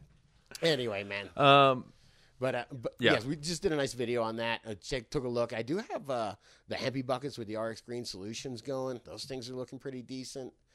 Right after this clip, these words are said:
Speaker 1: It's kinda funny. I, it done absolutely nothing to that in, what, two, three weeks?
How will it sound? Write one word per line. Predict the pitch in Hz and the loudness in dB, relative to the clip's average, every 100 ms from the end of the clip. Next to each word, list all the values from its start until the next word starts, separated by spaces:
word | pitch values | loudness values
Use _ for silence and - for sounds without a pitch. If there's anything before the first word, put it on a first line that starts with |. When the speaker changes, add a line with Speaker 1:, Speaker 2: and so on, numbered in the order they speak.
| _ _ | _ _
Speaker 1:
It's | - | -16
kinda | - - | -12 -12
funny. | - 95 90 | -10 -10 -8
I, | 78 - | -10 -14
it | 107 | -10
done | 135 117 95 | -4 -4 -4
absolutely | 123 - 110 95 | -6 -6 -6 -6
nothing | 95 90 92 80 | -8 -8 -10 -12
to | 73 | -12
that | 78 - | -14 -14
in, | 80 71 _ | -18 -20 _
what, | 92 - - | -20 -18 -14
two, | 127 113 | -10 -10
three | - 104 98 | -8 -8 -6
weeks? | 98 107 - - | -6 -8 -10 -12